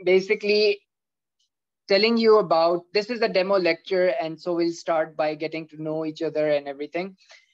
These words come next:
So I'll start by telling you, uh, where did my, uh, physics journey begin? Why, uh, why did I even choose to pursue, uh,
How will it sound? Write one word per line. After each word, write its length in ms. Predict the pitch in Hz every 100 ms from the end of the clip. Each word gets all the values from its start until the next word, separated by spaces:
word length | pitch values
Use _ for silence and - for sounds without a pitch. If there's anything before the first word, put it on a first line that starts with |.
| _ -
So 220 | 175 170
I'll 200 | 175 196
start 300 | - 247 233
by 100 | 247
telling 320 | 240 226 226
you, 400 | 220 233 233 233 _ _ _ _ _ _ _ _ _ _ _ -
uh, 220 | 170 175
where 260 | 175 202 220
did 160 | 220
my, 400 | 175 160 185 202 175
uh, 300 | 170 160 156 156
physics 360 | 175 170 180 170
journey 400 | 156 151 156 160
begin? 560 | 151 139 143 151 220 - _
Why, 600 | 147 143 151 156 160 156 -
uh, 480 | 151 147 143 139 139 -
why 320 | 151 147 165
did 180 | 165 156
I 240 | 151 147
even 280 | 151 147 147
choose 480 | - 175 170 156 -
to 200 | 165 156 165
pursue, 600 | 156 147 - 165 156 - _ _ -
uh, 380 | 143 139 139